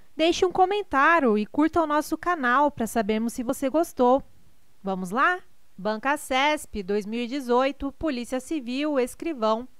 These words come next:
A aplicação do princípio da retroatividade benéfica da lei penal ocorre quando, ao tempo da conduta, o fato é: letra A, típico e lei posterior suprime o tipo penal.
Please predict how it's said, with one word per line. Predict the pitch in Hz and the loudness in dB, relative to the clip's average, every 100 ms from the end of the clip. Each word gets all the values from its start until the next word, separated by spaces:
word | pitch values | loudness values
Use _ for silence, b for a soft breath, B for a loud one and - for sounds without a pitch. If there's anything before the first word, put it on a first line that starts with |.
| - b b b b b b | -20 b b b b b b
A | 302 | 2
aplicação | 349 349 370 370 - 415 | 2 2 2 2 2 2
do | 392 | 2
princípio | 370 359 - - 294 339 - 196 | 0 -4 -6 -4 -2 -2 -4 -2
da | 196 196 | 0 0
retroatividade | 247 302 330 311 - 294 247 302 294 208 | 0 0 0 0 -2 -6 0 2 2 -2
benéfica | 202 269 247 254 254 - 202 | -6 -4 0 0 -2 -8 -8
da | 190 202 | -4 -2
lei | 190 | -4
penal | 185 269 254 220 233 b b b b | -6 -6 2 4 2 b b b b
ocorre | 311 339 - 285 320 311 | 0 0 4 4 6 2
quando, | - 226 226 208 175 170 | -2 0 0 0 -6 -4
ao | 175 175 | -4 -4
tempo | 196 190 190 | -6 -8 -6
da | 202 226 | -6 -2
conduta, | 320 320 247 285 302 311 320 - - | -2 -4 -4 -4 -4 -4 -4 -6 -10
o | 277 | -10
fato | - 277 262 - 294 | -2 0 0 0 0
é: | 214 165 - - - - - | 0 -2 -8 -18 -20 -20 -14
letra | - 190 - 240 202 190 | -10 -6 0 4 4 2
A, | - - - - - | -6 -20 -20 -20 -14
típico | - 254 294 339 349 359 - - | -6 -4 -4 -6 -2 -4 -6 -10
e | 220 | -6
lei | 214 214 220 | -2 -2 -2
posterior | 202 190 - 269 247 240 269 | -4 -6 -2 -2 0 0 0
suprime | 294 - 330 - 254 330 294 202 | -2 -4 -4 -4 -4 -4 -4 -6
o | |
tipo | - - 196 | -8 -12 -14
penal. | - 262 262 214 220 | -8 -6 0 0 0